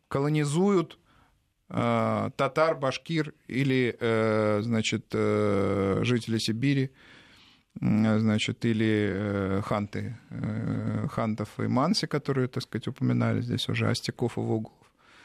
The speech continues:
<clears throat> как их называли раньше. Нет, колонизуется, это в смысле расширяется, э, интегрируется, в, э, в, в, включает в поле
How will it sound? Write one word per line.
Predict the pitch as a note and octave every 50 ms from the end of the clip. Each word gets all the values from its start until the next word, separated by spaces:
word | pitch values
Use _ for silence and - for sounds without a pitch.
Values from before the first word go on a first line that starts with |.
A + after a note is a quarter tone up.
| - - - - - _ _ -
<clears throat> | G3+ B3+ A3 G3 D#3+
как | D#3 C3 - -
их | - -
называли | C#3+ B2+ C3 B2+ B2+ A#2+ A#2+
раньше. | A#2+ A#2 A#2 G#2+ G#2 A2+ - - - - -
Нет, | C#3 C#3+ D#3+ E3 D3 F#2+ - - - -
колонизуется, | - C3+ C3+ C3+ C#3 C#3 C#3 C3+ C#3+ E3 G3 A#3+ B3 G#3+ G3+ - - A#2
это | - - A#2
в | -
смысле | - C#3+ D3+ C3+ - - A#2 A2+
расширяется, | A#2+ A#2 - - B2+ B2 C#3 D#3 F3 F3+ F3 D#3 C3 - - -
э, | G#2 G2+ G2 - - A#2 A2 A2 A2 G#2+ G#2+ G#2 G2+ G2 G2 F#2+ - -
интегрируется, | A#2+ B2 A#2+ - C3 A#2+ B2 B2 C3+ D#3 D#3 C#3 B2 A2+ G#2 - - - G#2 G#2 B2+ - -
в, | G#2+ G#2+ G#2+ G#2 G#2+ G#2+ G2+ - - - - - - - - - _ -
э, | - B2 A#2 A2+ A2+ A2+ A2+ A2 A2 A2 G#2+ G#2+
в, | G#2 G#2 G#2+ A2 A2 G#2+
в, | A#2 A#2+ A#2+ A2+ A2 A2
включает | - - - D#3 C#3+ C3 - - E3+ E3 D#3+ C#3+ C3+
в | - -
поле | - D3 D3+ D3 C3 A#2+ A2+ G#2+ G2